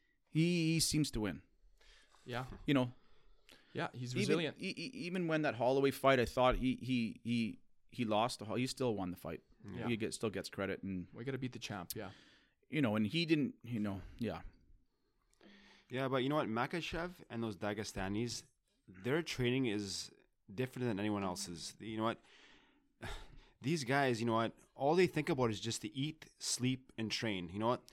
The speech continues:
Speaker 3: There's no going out. These guys, they don't go out on weekends. They don't drink. They don't smoke cigars. They don't do anything, these guys.
Speaker 2: They don't, they don't sip Sokol
Speaker 1: So
Speaker 2: like
Speaker 1: they're
Speaker 2: that.
Speaker 1: nothing
Speaker 3: Yeah,
Speaker 1: like
Speaker 3: they don't
Speaker 1: us, is
Speaker 3: sip
Speaker 1: what you're
Speaker 3: Sokol.
Speaker 1: saying.
Speaker 3: They don't like doing nothing. You know, th-, these guys are, are, are, are,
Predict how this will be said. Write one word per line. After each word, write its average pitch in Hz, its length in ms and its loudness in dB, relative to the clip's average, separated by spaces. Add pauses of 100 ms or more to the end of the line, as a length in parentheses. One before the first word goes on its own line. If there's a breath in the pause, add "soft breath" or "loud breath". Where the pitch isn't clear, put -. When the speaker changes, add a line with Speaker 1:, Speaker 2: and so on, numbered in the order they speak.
Speaker 3:
There's 123 200 4
no 156 120 6
going 156 160 6
out. 120 160 4
These 117 140 -2
guys, 110 420 0 (440 soft breath)
they 131 120 6
don't 160 160 4
go 147 100 6
out 143 80 6
on 123 80 6
weekends. 113 460 2
They 123 140 4
don't 151 180 4
drink. 107 420 -2
They 135 100 2
don't 147 180 4
smoke 127 260 2
cigars. 101 420 0
They 135 60 2
don't 147 100 0
do 156 180 2
anything, 143 380 2
these 104 160 0
guys. 85 460 -6
Speaker 2:
They 123 100 0
don't, 143 260 0
they 123 120 2
don't 143 160 0
sip - 260 -2
Sokol 117 380 0
Speaker 1:
So 92 60 0
Speaker 2:
like 98 100 -2
Speaker 1:
they're 131 60 4
Speaker 2:
that. 131 40 6
Speaker 1:
nothing 135 180 4
Speaker 3:
Yeah, 127 100 10
Speaker 1:
like 123 80 8
Speaker 3:
they 147 60 8
don't - 120 10
Speaker 1:
us, - 80 6
is - 60 4
Speaker 3:
sip 170 80 8
Speaker 1:
what - 100 8
you're 151 100 10
Speaker 3:
Sokol. 160 140 8
Speaker 1:
saying. 151 80 8
Speaker 3:
They 160 100 8
don't 196 100 8
like 196 120 6
doing 190 200 8
nothing. 151 500 4
You 131 120 4
know, 156 160 6
th-, 151 240 -8
these 165 220 2
guys 160 400 6
are, 143 200 8
are, 127 200 2
are, 127 240 6
are, 123 180 6